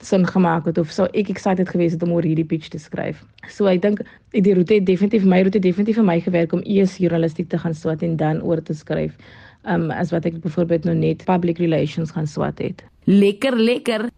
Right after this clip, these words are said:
Speaker 2: Watter raad het jy aan mense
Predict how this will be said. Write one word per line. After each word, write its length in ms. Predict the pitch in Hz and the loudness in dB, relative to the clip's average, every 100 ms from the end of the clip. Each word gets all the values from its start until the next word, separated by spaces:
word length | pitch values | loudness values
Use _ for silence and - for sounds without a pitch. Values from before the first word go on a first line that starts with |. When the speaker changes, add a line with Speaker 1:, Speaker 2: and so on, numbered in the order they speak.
| _ _ | _ _
Speaker 2:
Watter 680 | - 180 180 262 294 381 302 | 2 4 4 0 0 0 2
raad 360 | 202 180 190 202 | 2 0 -2 -2
het 120 | 226 | 0
jy 240 | 170 185 202 | 2 2 0
aan 340 | 226 190 180 | 2 2 4
mense 580 | 185 214 240 240 247 | 4 6 4 2 -2